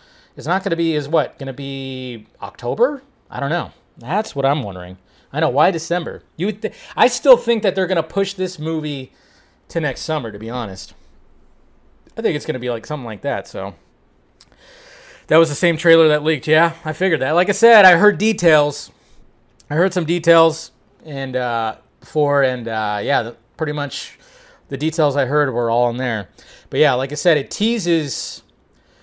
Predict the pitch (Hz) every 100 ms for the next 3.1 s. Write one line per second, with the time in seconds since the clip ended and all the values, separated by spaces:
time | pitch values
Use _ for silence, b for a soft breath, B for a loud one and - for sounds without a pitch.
0 | b 143 131 170 170 156 139 143 135 135
1 | 147 156 147 156 123 139 147 147 147 151
2 | 147 - _ _ - - 151 143 147 143
3 | 139